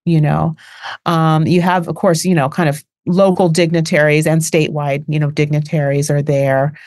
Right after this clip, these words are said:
the, uh, the national, uh, commander of the Sons of Confederate Veterans,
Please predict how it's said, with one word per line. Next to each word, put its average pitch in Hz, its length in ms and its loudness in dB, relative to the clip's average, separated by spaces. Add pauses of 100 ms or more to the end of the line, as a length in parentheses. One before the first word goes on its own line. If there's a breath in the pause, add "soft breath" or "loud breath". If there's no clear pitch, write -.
(300 loud breath)
the, 156 420 2
uh, 147 240 2
the 151 220 0
national, 156 840 0
uh, 143 200 0
commander 165 600 0
of 151 100 -4
the 151 60 -2
Sons 170 320 0
of 151 80 -4
Confederate 156 480 -2
Veterans, 165 760 -4